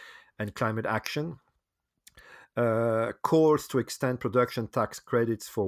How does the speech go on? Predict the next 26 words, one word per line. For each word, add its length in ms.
wind 160
and 120
solar, 420
for 180
example, 460
were 160
left 260
out 420
of 280
the 600
stimulus 500
package. 580
But 200
the 120
oil 160
sector 400
was 180
also 300
disappointed 720
that, 240
uh, 680
industry 380
supported 480
measures 500
to 120
buy 440